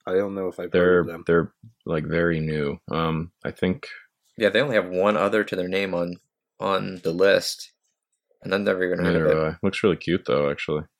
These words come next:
Speaker 2: <laughs>
Speaker 3: Hmm. Very
Speaker 2: Yeah.
Speaker 3: moe.
Speaker 2: Um,
Speaker 1: Not yet aired. Huh.
Speaker 2: So.
Speaker 1: I wonder when that's coming out.
Speaker 2: Yeah.
Speaker 1: Interesting.
Speaker 2: New
Speaker 1: Okay.
Speaker 2: studio could
Speaker 1: Yeah,
Speaker 2: be
Speaker 1: new
Speaker 2: something
Speaker 1: studio.
Speaker 2: fun.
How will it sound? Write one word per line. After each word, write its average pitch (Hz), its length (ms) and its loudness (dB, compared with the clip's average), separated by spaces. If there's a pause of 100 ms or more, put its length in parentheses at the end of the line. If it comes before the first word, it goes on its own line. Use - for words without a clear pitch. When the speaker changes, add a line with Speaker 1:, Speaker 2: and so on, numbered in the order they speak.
Speaker 2:
<laughs> 104 60 -2 (760)
Speaker 3:
Hmm. 98 200 -6 (420)
Very 98 180 4
Speaker 2:
Yeah. 80 80 -2
Speaker 3:
moe. 92 260 4 (960)
Speaker 2:
Um, 69 400 -8 (220)
Speaker 1:
Not 117 240 0
yet 131 240 -2
aired. 110 480 -2 (480)
Huh. 107 200 -2 (1200)
Speaker 2:
So. - 360 -8 (500)
Speaker 1:
I 101 40 -4
wonder 104 200 -6
when 98 100 -6
that's 104 220 -4
coming 85 260 -8
out. 82 260 -16
Speaker 2:
Yeah. 151 120 4
Speaker 1:
Interesting. 110 300 -6 (100)
Speaker 2:
New 117 140 4
Speaker 1:
Okay. 151 80 2
Speaker 2:
studio 127 380 0
could 131 200 -2
Speaker 1:
Yeah, 135 60 -2
Speaker 2:
be 110 80 0
Speaker 1:
new 120 60 -2
Speaker 2:
something 123 220 -4
Speaker 1:
studio. 143 140 -2
Speaker 2:
fun. 117 140 0